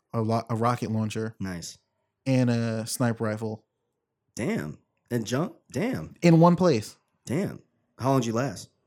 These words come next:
Speaker 1: To, like, six.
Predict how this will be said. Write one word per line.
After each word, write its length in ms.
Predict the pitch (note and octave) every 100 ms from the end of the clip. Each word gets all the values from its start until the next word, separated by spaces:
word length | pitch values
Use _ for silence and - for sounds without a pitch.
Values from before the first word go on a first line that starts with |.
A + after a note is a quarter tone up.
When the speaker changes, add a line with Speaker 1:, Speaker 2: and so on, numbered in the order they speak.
| _ _
Speaker 1:
To, 120 | - C#3
like, 180 | A2+ - _ _ _ _ _ _ - - _ _ _ _ _ _ -
six. 520 | - A2+ D3 -